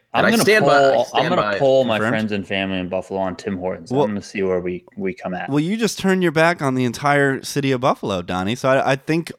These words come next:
Speaker 3: all our, all of our hope for Tim Hortons to power the Gridiron Gamble engine has been lost.
Speaker 1: Buffalo has, like, you know, two good things. Niagara Falls, which really isn't in Buffalo, <laughs> and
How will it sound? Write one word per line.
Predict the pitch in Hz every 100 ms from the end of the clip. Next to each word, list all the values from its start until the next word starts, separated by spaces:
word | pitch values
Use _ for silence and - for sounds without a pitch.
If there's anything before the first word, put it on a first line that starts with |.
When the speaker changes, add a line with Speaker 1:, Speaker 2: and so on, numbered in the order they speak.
| -
Speaker 3:
all | 135 165 170 -
our, | 131 131 _ _ -
all | 165 202
of | 175
our | 147
hope | 127 147 113
for | -
Tim | 113 123 117
Hortons | 120 92 95 -
to | - 101 92 - _ _ _ _ _ _ _ -
power | - 127 139 135 123
the | 95 113 107 101 98 _ -
Gridiron | 120 120 113 104
Gamble | 101 107 98 92
engine | 101 98 92 92 95 _ -
has | 107 95
been | 90
lost. | 85 90 - - _ _ _ _ _ _ _ _ _ -
Speaker 1:
Buffalo | 190 214 190
has, | 147 120 104
like, | 98 -
you | 101
know, | 92
two | 90 - 120
good | 110 -
things. | 90 87 85 - _ _
Niagara | 98 107 127 143
Falls, | - 110 110 123 -
which | 120 101 -
really | 107 104 101
isn't | 95 98
in | 98 92
Buffalo, | 90 - 92 90 87
<laughs> | -
and | 98 92 90